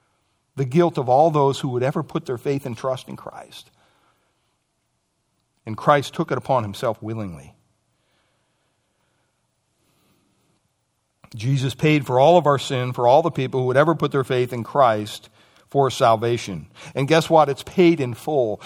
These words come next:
It's not a partial payment. It's not a down payment. It's paid in full.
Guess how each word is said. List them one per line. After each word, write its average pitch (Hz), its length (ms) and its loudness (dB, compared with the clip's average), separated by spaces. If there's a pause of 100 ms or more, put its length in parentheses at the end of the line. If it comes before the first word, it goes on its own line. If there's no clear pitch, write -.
(100)
It's 165 160 -2
not 170 140 6
a - 20 4
partial 151 480 2
payment. 135 400 -4
It's 160 100 -6
not 180 140 4
a 160 60 2
down 156 360 2
payment. 127 460 -4 (140)
It's 196 180 0
paid 180 380 4
in 151 240 -2
full. 143 580 0